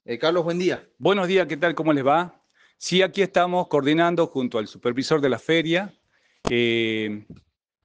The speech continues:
Speaker 2: los lugares donde vamos a destinar para que la gente que se dedique en estos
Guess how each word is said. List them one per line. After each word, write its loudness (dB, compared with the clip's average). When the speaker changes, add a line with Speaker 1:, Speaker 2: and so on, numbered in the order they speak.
Speaker 2:
los 0
lugares 2
donde -2
vamos -2
a -4
destinar -2
para -2
que -6
la -4
gente -2
que -6
se -8
dedique 0
en 0
estos -6